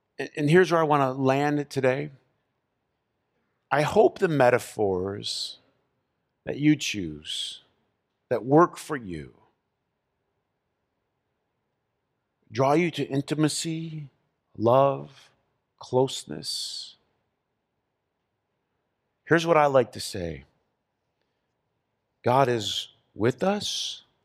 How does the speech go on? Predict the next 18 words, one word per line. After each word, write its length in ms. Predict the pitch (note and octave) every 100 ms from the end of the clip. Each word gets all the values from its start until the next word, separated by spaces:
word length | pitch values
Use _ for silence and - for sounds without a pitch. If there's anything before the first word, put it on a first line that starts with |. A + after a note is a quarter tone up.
| _ _ _ _ _
for 480 | _ - - D#3+ B2
us, 640 | F#2 F2+ - - - - - _ _ _ _ -
and 160 | G2+ _
in 180 | A#2 G#2
us. 600 | D#2+ - - - - - _ _ _ _ _ _ _ -
And 100 | G2
if 60 |
you 80 | C3
follow 420 | - D3 D#3+ F#3+
the 140 | F3+ C3+
whole 380 | - D3 F3
trajectory, 880 | F3+ - D#3 D#3+ D#3 - A#2+ G2 D2+
which 240 | F#2 A#2 -
I, 200 | - C3+ - - _ -
I 60 |
can't 360 | - - E3+ E3
stress 400 | - - E3 -
enough, 500 | E3 D#3 C#3 -